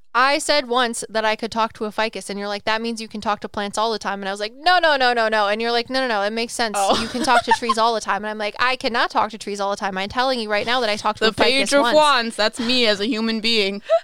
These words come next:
Speaker 2: Like, "Well, if you can do this, why don't you talk to my microphone?" <laughs>
Speaker 1: Yeah. So
Speaker 2: That is my brain.
Speaker 1: And that's how house reading started. <laughs>
Speaker 2: Yeah, it is.
Speaker 1: Because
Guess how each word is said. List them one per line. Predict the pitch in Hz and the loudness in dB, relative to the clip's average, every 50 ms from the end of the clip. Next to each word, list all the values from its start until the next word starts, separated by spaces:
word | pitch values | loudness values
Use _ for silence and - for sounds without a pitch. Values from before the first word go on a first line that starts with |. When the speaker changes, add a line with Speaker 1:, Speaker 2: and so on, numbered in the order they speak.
| - | 0
Speaker 2:
Like, | 226 226 214 - - - - | -2 -2 -2 -4 -10 -20 -4
"Well, | 226 254 269 262 | 0 2 2 2
if | 240 220 | 2 0
you | 277 277 | -4 -4
can | 294 262 | -4 -4
do | 196 202 | -4 -6
this, | 175 151 214 247 233 214 - - - - | -4 0 2 4 4 2 0 -4 -10 -6
why | 226 247 | -4 -2
don't | 311 320 - - | -2 -2 -6 -8
you | 254 | -2
talk | 240 208 214 208 | -2 -2 -2 -2
to | - 214 | -6 -8
my | 208 190 | -8 -8
microphone?" | 185 180 214 240 - - 214 208 - 185 170 185 285 - | -6 -4 -6 -6 -4 -6 -10 -8 -6 -6 -4 -2 -2 0
<laughs> | - - 440 - - 659 - - - - - - - - - - - - - - - - - - | 2 0 0 0 -2 -8 -10 -10 -18 -20 -20 -20 -20 -20 -20 -20 -20 -20 -20 -20 -20 -20 -20 -16
Speaker 1:
Yeah. | - 240 233 226 185 - - - - - 605 - - 640 - - - | -14 -8 -4 -4 -4 -4 -4 -8 -12 -16 -16 -10 -8 -10 -8 -8 -12
So | - - - - 262 240 233 226 220 214 214 214 208 | -12 -6 -2 0 2 2 4 4 4 4 6 4 4
Speaker 2:
That | 214 214 - | 4 2 2
is | - 302 - 262 | 0 -2 -2 -2
my | 240 233 226 214 | -2 -2 -2 0
brain. | - 214 214 - 381 - - 208 262 | 2 2 2 2 0 -2 -6 -4 -2
Speaker 1:
And | 214 220 214 | -2 -2 0
that's | 180 180 175 - | -2 -2 -2 0
how | 269 277 320 | 0 0 2
house | 269 269 202 190 - - | 2 0 -2 -2 -4 -6
reading | 202 175 165 175 202 | -8 -8 -6 -6 -8
started. | - - 175 - 175 196 254 403 | -6 -4 -4 -2 0 0 0 0
<laughs> | - - 427 415 370 - - 392 370 - - - 294 302 247 - - - - - - - - - 185 - | 0 0 0 0 0 2 2 0 0 0 0 2 2 2 0 -2 -8 -18 -18 -16 -14 -10 -10 -8 -2 2
Speaker 2:
Yeah, | 240 269 269 254 | 2 2 2 4
it | 254 | 4
is. | 269 262 262 - 226 233 - 311 - - | 6 6 6 4 2 -2 -6 -8 -6 -6
Speaker 1:
Because | 254 247 - - 240 233 214 | -6 -4 0 2 2 2 0